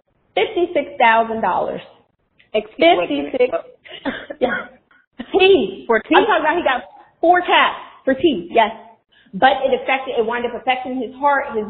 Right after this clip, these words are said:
Speaker 1: breathing. He wound up staying in the hospital longer. Yes. Um, so insurances, fortunately, he gets S S I. That was a battle in itself because when I applied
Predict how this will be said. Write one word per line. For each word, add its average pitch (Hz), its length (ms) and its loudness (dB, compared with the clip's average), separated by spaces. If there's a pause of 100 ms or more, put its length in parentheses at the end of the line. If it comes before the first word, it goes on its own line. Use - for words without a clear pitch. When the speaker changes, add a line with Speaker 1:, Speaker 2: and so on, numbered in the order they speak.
Speaker 1:
breathing. 240 640 -4
He 170 60 -8
wound 190 200 -4
up 180 100 -8
staying 202 200 -4
in 185 60 -8
the 190 60 -8
hospital 220 460 -2
longer. 202 560 -2 (180)
Yes. 190 280 -2 (760)
Um, 196 760 -2 (1400)
so 214 200 4
insurances, 269 840 -6 (100)
fortunately, 302 720 -4 (280)
he 240 140 -4
gets 220 180 0
S 196 200 -4 (300)
S 208 120 -8
I. 226 360 -4 (160)
That 208 180 4
was 233 140 2
a 214 60 -4
battle 208 360 2
in 196 60 -8 (100)
itself 214 400 -2
because 202 440 0 (280)
when 233 120 2
I 220 240 2
applied 220 300 4